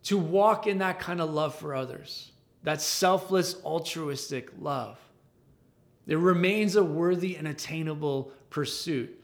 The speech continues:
Now, notice the reason for this command. Do you, do you see this in verse thirty-five? "But by this, all people will know that you are my disciples, if you have love for one another."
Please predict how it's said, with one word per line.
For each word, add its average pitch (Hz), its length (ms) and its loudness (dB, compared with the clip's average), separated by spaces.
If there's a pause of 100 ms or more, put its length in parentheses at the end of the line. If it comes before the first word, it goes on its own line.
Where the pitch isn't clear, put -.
(180)
Now, 190 140 6
notice 277 400 6
the 294 100 2
reason 202 460 2
for 170 140 -2
this 135 180 2
command. 113 460 -6 (640)
Do 170 80 0
you, 247 80 4
do 220 160 0
you 233 60 6
see 254 180 4
this 269 200 2
in 254 100 4
verse 196 260 6
thirty-five? 202 640 4 (480)
"But - 180 4
by 220 180 8
this, 269 260 6
all 254 320 6
people 269 380 4
will 214 140 8
know 185 300 8
that 165 160 0
you 190 260 4
are 180 200 6
my 175 180 4
disciples, 175 640 0 (160)
if 190 200 8
you 240 180 6
have 233 280 4 (100)
love 165 420 6 (240)
for 180 180 4
one 151 480 2 (340)
another." 170 580 4